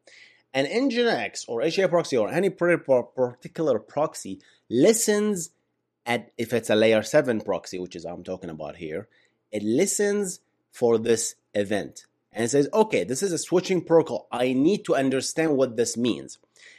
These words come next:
And it will forward the protocol upgrade request all the way to the backend. Okay?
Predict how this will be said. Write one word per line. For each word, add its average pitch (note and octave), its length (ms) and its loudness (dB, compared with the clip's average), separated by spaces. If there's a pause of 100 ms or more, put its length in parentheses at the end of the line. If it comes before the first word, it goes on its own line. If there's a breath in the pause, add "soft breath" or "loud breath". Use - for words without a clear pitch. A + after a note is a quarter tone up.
(160 soft breath)
And C#3+ 360 4
it D3+ 80 6
will B3+ 240 2
forward A#3 840 6
the - 140 -4 (180)
protocol E3 460 4
upgrade B2 560 -2
request C#3+ 480 -2 (100)
all D3+ 240 2
the E3+ 100 0
way D3+ 300 4
to D3 140 -6
the B2 120 -2
backend. - 540 -12 (920)
Okay? A2+ 420 -2